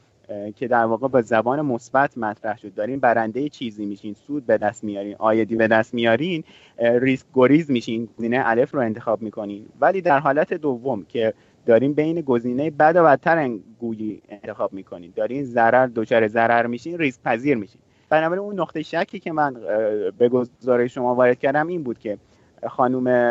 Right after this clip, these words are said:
نازنین موسوی، اه، در حالت اول ریسک گریزه ولی در حالت دوم ریسک پذیره. بنابراین، اه، یکی از یافته‌های اقتصاد رفتاری که تحت عنوان ریسک گریزی مطرح می‌شه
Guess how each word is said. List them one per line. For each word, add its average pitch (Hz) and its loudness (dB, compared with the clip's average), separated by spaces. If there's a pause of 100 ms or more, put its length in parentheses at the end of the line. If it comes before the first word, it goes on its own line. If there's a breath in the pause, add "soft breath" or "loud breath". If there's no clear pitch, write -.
(420)
نازنین 120 0
موسوی، 127 -2 (200)
اه، 107 0
در 123 4
حالت 151 2
اول 147 2
ریسک 127 -6
گریزه 127 -2 (200)
ولی 165 0
در 175 0
حالت 147 -2
دوم 147 -4
ریسک 170 -4
پذیره. 123 -2 (420 soft breath)
بنابراین، 143 -4
اه، 101 -16
یکی 143 -4
از 127 -4
یافته‌های 120 -2
اقتصاد 117 -2
رفتاری 123 -4
که 147 -10
تحت 117 -8
عنوان 113 -6
ریسک 113 -6
گریزی 113 -2
مطرح 117 -10
می‌شه 117 -12